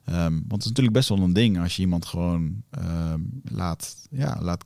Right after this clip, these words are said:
kiezen voor zichzelf, dat hij een ander carrièrepad gaat doen. En terwijl, ehm, het merendeel,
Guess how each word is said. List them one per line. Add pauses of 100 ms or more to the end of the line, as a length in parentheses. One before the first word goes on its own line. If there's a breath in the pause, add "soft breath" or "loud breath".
kiezen
voor
zichzelf,
dat
hij
een
ander
carrièrepad
gaat
doen.
En (1200 loud breath)
terwijl,
ehm, (600)
het
merendeel,